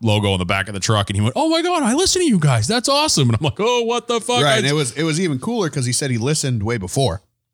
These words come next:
Speaker 2: Like, he just randomly found
Speaker 1: He
Speaker 2: us.
Speaker 1: said he listened before. Yeah, he
Speaker 2: Yeah.
Speaker 1: was like, "Yeah," he said he'd been listened, he'd listened to us, like, last year or something. Um, so yeah, keep an eye out because it is gonna be a busy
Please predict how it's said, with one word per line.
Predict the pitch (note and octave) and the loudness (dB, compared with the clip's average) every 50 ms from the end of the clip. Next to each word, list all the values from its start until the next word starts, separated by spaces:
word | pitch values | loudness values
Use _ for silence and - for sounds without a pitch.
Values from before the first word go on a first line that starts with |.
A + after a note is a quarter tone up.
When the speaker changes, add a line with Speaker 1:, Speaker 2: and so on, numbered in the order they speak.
| _ _ _ | _ _ _
Speaker 2:
Like, | - G2 F#2 | -2 0 0
he | - B2 | 2 2
just | A#2+ B2 A2+ A2+ | 2 2 2 2
randomly | B2 B2 A#2+ A2+ G#2+ G2 | 0 0 0 -2 -4 -6
found | F#2 A#2 A#2 A#2+ A#2 | -4 -4 -2 0 0
Speaker 1:
He | A#2+ | 0
Speaker 2:
us. | A#2+ - | 2 2
Speaker 1:
said | C#3+ C#3 C3+ | 2 4 4
he | B2 | 4
listened | A2+ A2+ A#2 A2 - A2 G2+ | 2 2 2 2 2 0 0
before. | F#2 - - G#2 G#2 G2+ F#2+ | -2 -2 -2 -2 0 0 0
Yeah, | G#2 G#2+ | 2 2
he | - A#2+ | 2 2
Speaker 2:
Yeah. | |
Speaker 1:
was | A#2+ A#2 A#2+ | 2 2 2
like, | A2 G#2 A2 | 0 0 0
"Yeah," | A#2+ A2 G2 | 0 -2 0
he | F2+ G2+ G#2+ G2+ | 0 0 0 0
said | - - A2 | 0 0 0
he'd | G2+ F2+ | -2 -2
been | F#2 F2+ | -2 -4
listened, | F#2+ F#2 - F#2 F2 - - | -4 -4 -4 -4 -6 -8 -8
he'd | - G#2 G2 F#2 | -6 -6 -4 -2
listened | G2 F#2+ - G2 F2+ | -2 -2 -4 -4 -4
to | F#2+ F#2 | -4 -4
us, | F2 - | -4 -6
like, | F#2+ E2+ | -8 -8
last | F#2 F2+ E2 D#2+ - F#2 | -8 -8 -8 -8 -8 -6
year | F#2+ F#2 | -4 -4
or | F2 | -4
something. | - F#2+ E2 E2+ F2+ - _ _ - - _ _ _ _ _ | -4 -6 -6 -8 -12 -14 _ _ -20 -20 _ _ _ _ _
Um, | - G#2+ G2+ G2 G2 F#2 F2 F2 F2 - _ _ _ _ _ _ _ _ _ _ _ _ _ - | -2 0 2 2 2 0 0 -2 -6 -8 _ _ _ _ _ _ _ _ _ _ _ _ _ -2
so | - C#3+ | 0 2
yeah, | D3+ F3 D3 | 2 2 0
keep | A#2 - D#3+ F3 E3 | 0 -2 -2 -2 -2
an | F3 | -2
eye | E3+ F3 E3+ | -2 0 0
out | D#3+ C#3 | 0 0
because | B2+ B2 - C3 A#2 - | 0 0 0 0 0 0
it | C3+ C#3 | -2 -2
is | D3 B2+ | -2 -2
gonna | B2+ D3 C#3+ C#3+ | -2 -2 -2 -2
be | C3 C#3 C#3 | 0 -2 -2
a | C3+ | -2
busy | B2 A2+ G#2+ D3 D#3 D3 C#3+ D3 E3 E3 D#3+ D#3 C3 | -2 -2 0 0 0 2 0 0 0 0 0 0 -2